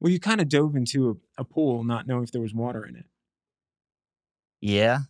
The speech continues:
Speaker 2: that's true. But then again, I've, I've done these shows for such a long time, too, you know, so I kind of, uh, you know, started off just doing, like, three shows a year to, you know, I mean, last year, twenty nineteen, I did, like,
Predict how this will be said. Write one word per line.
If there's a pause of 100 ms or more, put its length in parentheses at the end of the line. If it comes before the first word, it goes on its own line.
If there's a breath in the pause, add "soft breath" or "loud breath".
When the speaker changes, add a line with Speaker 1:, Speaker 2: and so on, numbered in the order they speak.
(160)
Speaker 2:
that's
true.
But
then
again,
I've,
I've
done
these
shows
for
such
a
long
time,
too,
you
know,
so
I
kind
of, (340)
uh, (100)
you
know,
started
off
just
doing,
like,
three
shows
a
year
to, (140)
you
know,
I
mean,
last
year, (1040 soft breath)
twenty
nineteen,
I
did,
like,